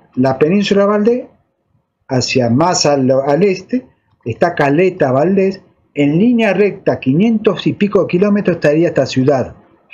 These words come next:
Heliap, a unos diez mil metros de profundidad,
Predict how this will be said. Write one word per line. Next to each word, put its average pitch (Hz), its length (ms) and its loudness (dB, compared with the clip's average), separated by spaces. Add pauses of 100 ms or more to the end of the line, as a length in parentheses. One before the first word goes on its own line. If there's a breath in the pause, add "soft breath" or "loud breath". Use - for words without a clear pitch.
Heliap, 208 520 0 (360)
a 165 140 0
unos 185 360 -2 (400)
diez 143 220 0
mil 190 280 0
metros 165 600 -2 (440)
de 143 180 0
profundidad, 143 720 0